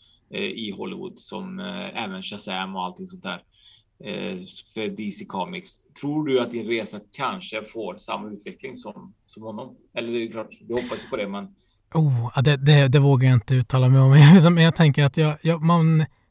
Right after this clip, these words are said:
Speaker 2: Så här. Jag är otroligt lyckligt lottad som har fått chansen att, eh, kunna jobba med det som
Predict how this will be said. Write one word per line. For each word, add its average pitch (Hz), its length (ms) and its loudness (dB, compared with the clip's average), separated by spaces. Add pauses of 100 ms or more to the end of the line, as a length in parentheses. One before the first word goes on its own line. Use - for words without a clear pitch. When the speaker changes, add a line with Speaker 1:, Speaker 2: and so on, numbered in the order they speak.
(140)
Speaker 2:
Så - 180 2
här. 175 240 8 (580)
Jag 170 280 2
är 160 200 0
otroligt 180 480 0 (500)
lyckligt 156 480 -2
lottad 156 340 0
som 147 220 2
har 139 60 4
fått - 180 -6
chansen 160 580 2
att, - 420 -4 (800)
eh, 127 320 -2 (200)
kunna 143 260 2
jobba 143 300 2
med 160 180 4
det 135 100 2
som 131 320 -2